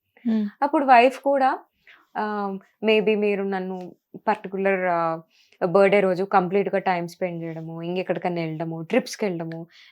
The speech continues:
Speaker 2: నాతో, ఆ, ఓపెన్‌గా డిస్కస్ చేయడము, ఎక్స్‌ప్రెస్ చేయడము, అలాంటివి తను ఎక్స్‌ప్రెస్ చేసింది అనుకోండి, అప్పుడు హస్బెండ్‌కి కూడా అర్థమవుతది. Maybe తను కంప్లీట్‌గా at the same time ఇచ్చే పొజిషన్‌లో ఇవ్-, ఉండకపోవచ్చు.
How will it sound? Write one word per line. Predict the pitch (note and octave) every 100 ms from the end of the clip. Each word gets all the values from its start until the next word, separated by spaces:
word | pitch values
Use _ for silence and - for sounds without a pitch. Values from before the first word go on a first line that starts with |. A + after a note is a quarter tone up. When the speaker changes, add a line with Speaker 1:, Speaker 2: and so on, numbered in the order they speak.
| -
Speaker 2:
నాతో, | A3 G#3+ A3+ A3 G#3 F#3+ D#3+ - _ _ _ -
ఆ, | - G#3 F#3+ F3+ - -
ఓపెన్‌గా | G#3+ A3+ A#3 A3 G#3+
డిస్కస్ | F#3+ G3 - G#3
చేయడము, | - F#3+ F3+ F#3
ఎక్స్‌ప్రెస్ | F#3 G3 - G#3+ G#3+
చేయడము, | G#3 F#3+ G3
అలాంటివి | F#3+ G#3 B3 B3+ C#4
తను | C#4+ A#3+
ఎక్స్‌ప్రెస్ | - - B3 B3
చేసింది | A#3+ G#3 G3+
అనుకోండి, | G3 F3+ F#3 F3+ C4 - - - -
అప్పుడు | B3 - E4+
హస్బెండ్‌కి | D#4+ A#3+ G#3 C4+ C4+ C4+
కూడా | C4+ C#4+
అర్థమవుతది. | A3 E3+ C4 B3 G#3 F3+ - -
Maybe | G3+ G#3+ C4
తను | C#4+ C#4
కంప్లీట్‌గా | C4 G3+ G3 A#3 A#3+ A#3+ B3+ B3 -
at | G3+ F#3+
the | A#3
same | A#3+ A3+
time | A3 A3+
ఇచ్చే | G3+ - A#3
పొజిషన్‌లో | A3+ G#3+ G#3 A#3 A3+ B3
ఇవ్-, | G#3+ -
ఉండకపోవచ్చు. | G#3+ G#3+ A#3+ - F#3 D3+ -